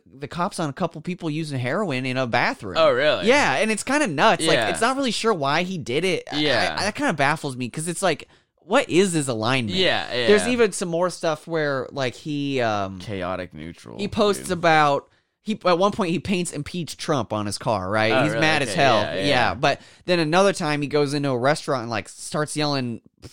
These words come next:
Speaker 1: pro-Trump shit and, like, kinda some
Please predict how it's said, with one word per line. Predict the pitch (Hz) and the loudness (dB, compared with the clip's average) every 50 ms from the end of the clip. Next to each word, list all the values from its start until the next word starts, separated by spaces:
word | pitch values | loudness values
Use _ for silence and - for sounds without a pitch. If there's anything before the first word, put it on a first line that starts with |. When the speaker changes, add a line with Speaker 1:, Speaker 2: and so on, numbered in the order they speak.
| - | -8
Speaker 1:
pro-Trump | - - 156 156 151 - - - 156 156 156 - | -2 2 2 2 2 2 0 0 0 0 0 -2
shit | - - - 156 143 135 131 - - | -4 -2 0 2 2 2 2 0 0
and, | 120 156 147 139 | -2 -2 0 0
like, | 135 127 123 - | 2 0 0 0
kinda | - - 147 151 170 170 151 127 | -4 -4 -2 0 2 2 0 0
some | - - 131 113 107 104 101 107 90 101 | -2 -4 -6 -6 -8 -8 -8 -10 -10 -8